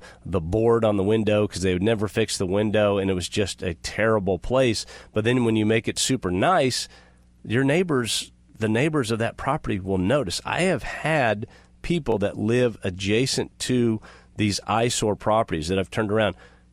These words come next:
come over and thank me. I had a father that had two very young daughters, I mean,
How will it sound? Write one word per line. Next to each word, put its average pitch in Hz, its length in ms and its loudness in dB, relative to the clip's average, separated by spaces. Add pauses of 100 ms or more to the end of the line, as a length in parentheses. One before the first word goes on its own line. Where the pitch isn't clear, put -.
come 120 280 -2
over 120 500 0
and 85 220 -4
thank - 720 -4
me. - 200 -10
I 101 100 -2
had 160 160 0
a 104 60 -4
father 101 600 2
that 87 180 -4
had 92 280 -2
two 139 300 0
very 107 320 2
young 107 340 2
daughters, 101 640 0
I - 20 -4
mean, 90 560 -2